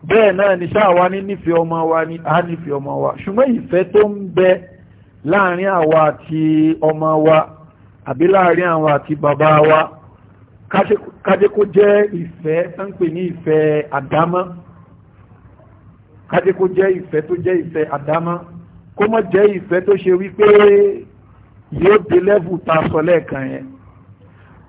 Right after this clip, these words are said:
Tó bá ti di wípé àwọn òbí wa ń pa wá láṣẹ pé ká ṣe nǹkan,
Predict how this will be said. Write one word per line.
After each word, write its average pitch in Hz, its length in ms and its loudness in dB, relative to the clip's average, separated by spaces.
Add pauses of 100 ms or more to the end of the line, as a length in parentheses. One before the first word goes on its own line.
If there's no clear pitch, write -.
(140)
Tó 196 120 -2
bá 247 140 4
ti 233 120 -8
di 220 100 -4
wípé 240 320 2 (340)
àwọn 190 280 0
òbí 185 200 -2
wa 208 200 2
ń 208 120 -12
pa 196 100 2
wá 208 180 4
láṣẹ 202 280 0
pé 190 160 -2
ká 190 160 0
ṣe 180 200 -4
nǹkan, 165 380 -6